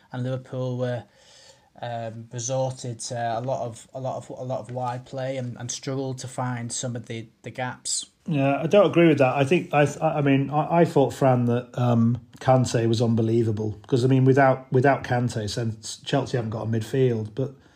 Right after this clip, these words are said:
Speaker 2: Naby Keita, our mate Naby, was a little bit vacant, I thought, in that match. So I can see why Paddy was a bit sceptical about the midfield performance, but to me, the midfield were on it and were a bit much more combative than they were last week, less passive than they were,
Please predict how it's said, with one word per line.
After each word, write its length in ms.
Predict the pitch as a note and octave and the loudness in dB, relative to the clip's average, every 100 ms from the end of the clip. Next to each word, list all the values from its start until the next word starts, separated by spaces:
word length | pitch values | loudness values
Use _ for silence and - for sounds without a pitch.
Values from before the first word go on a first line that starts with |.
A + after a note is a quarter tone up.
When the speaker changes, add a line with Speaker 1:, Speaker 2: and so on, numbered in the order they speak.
| _ _ _ | _ _ _
Speaker 2:
Naby 260 | C#3 C3 C3 | 2 2 2
Keita, 500 | C3+ C3 C3 - B2+ | 4 4 4 4 4
our 140 | B2+ | 4
mate 240 | B2+ B2 B2+ | 2 0 -2
Naby, 340 | B2 B2+ A#2+ | -2 0 0
was 220 | A#2 G#2 | 0 -2
a 100 | - | -4
little 300 | A#2+ C3+ B2+ | -2 -2 -2
bit 180 | A2+ B2+ | -2 -2
vacant, 560 | A2+ B2+ A#2+ - B2+ A#2+ | -2 0 0 0 -2 -2
I 160 | A#2+ | -4
thought, 500 | A2 B2 A#2 A#2 - | -4 -2 0 -2 -6
in 140 | B2 A#2 | -8 -6
that 240 | A#2 A2+ | -6 -6
match. 380 | A#2+ A#2+ - - | -6 -8 -10 -8
So 80 | C3 | -6
I 60 | |
can 140 | - A#2+ | -6 -6
see 280 | - C#3 | -2 0
why 420 | B2 B2 B2 A#2+ A#2 | 2 2 4 2 0
Paddy 400 | - B2+ A#2 A#2 | 0 0 2 0
was 140 | A2+ | 0
a 60 | A2+ | -2
bit 340 | B2 A#2+ - | -4 -4 -10
sceptical 440 | - B2+ - B2+ A#2+ | -8 -8 -8 -6 -4
about 200 | A#2+ A#2+ | -4 -4
the 60 | |
midfield 460 | A#2+ A#2+ A2 B2+ A#2 | -4 -4 -2 -2 -2
performance, 500 | A#2 C3 A#2 A2+ A2 | -4 -4 -2 -4 -6
but 240 | - A#2+ - _ _ _ _ _ - | -6 -8 -8 _ _ _ _ _ -4
to 120 | C#3 | 2
me, 200 | C#3 C#3+ | 6 6
the 100 | C3 | 6
midfield 580 | B2 B2 - B2 A#2 A2+ | 4 2 2 2 2 2
were 160 | A2+ | 0
on 140 | A#2 C3 | 2 2
it 200 | B2+ - _ _ _ - | 0 -4 _ _ _ -6
and 100 | B2 | -2
were 80 | A#2+ | -2
a 40 | |
bit 180 | A2+ - | -2 -4
much 400 | C3 C3 E3+ - | 0 0 0 0
more 180 | B2+ A#2 | 0 2
combative 640 | B2+ A#2 B2 G#2+ C3 A#2 | 0 0 -2 -2 -4 -2
than 120 | A#2 | 0
they 80 | A#2+ | 2
were 220 | A#2+ A#2+ | 2 2
last 300 | A#2+ A2+ - | 2 -2 -2
week, 400 | B2+ A#2+ A#2 - | 0 0 -4 -2
less 200 | C#3 A2 | -2 -2
passive 500 | - D3 C3+ C3+ A#2+ | -2 -2 -2 -2 -2
than 140 | B2 | 0
they 120 | A#2+ A#2+ | 0 0
were, 360 | B2 A#2+ A#2+ | 0 -2 -4